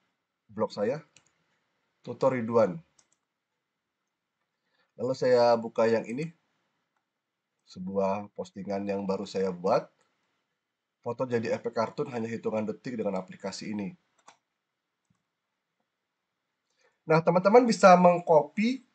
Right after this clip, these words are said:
ini, tutorial saya ini, dengan hanya mengambil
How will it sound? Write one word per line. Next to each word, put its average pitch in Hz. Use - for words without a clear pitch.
ini, 170
tutorial 156
saya 156
ini, 151
dengan 175
hanya 170
mengambil 143